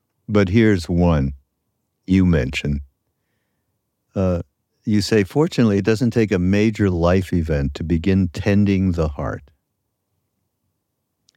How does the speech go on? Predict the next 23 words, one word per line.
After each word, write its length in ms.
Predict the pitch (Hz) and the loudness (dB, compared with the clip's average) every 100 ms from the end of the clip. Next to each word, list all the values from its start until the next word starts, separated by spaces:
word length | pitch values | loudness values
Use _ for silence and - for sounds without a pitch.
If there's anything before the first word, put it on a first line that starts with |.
| _ | _
The 60 | 101 | -2
next 260 | 107 - - | -2 -2 0
time 240 | 110 104 | 2 4
you're 160 | 92 78 | 2 0
doom 420 | 73 113 113 113 | 0 2 2 0
scrolling 640 | - - 87 80 76 78 73 _ _ _ _ _ | -4 -2 0 0 -2 -6 -10 _ _ _ _ _
or 140 | 101 80 | -4 -2
caught 300 | 117 110 110 | 0 0 2
in 140 | 98 | 0
a 60 | 90 | 2
mental 680 | 90 98 110 - 90 92 | 2 2 0 -2 -2 0
loop, 380 | 107 107 76 - | 2 0 -2 -6
consider 440 | - 90 135 127 | -6 -2 0 2
how 100 | 101 98 | 2 0
to 80 | |
spend 420 | 85 - 104 101 90 | -2 0 0 0 -4
your 100 | 85 | -4
time 400 | - 92 90 85 | 0 2 2 2
and 120 | 85 | 2
energy." 520 | 98 101 78 - 76 _ _ _ _ _ _ - | 2 0 -2 -10 -12 _ _ _ _ _ _ -2
Or 280 | 90 85 82 | 0 2 0
as, 340 | 87 85 82 85 95 | 0 -2 -4 -8 -6
it's 220 | 82 | -6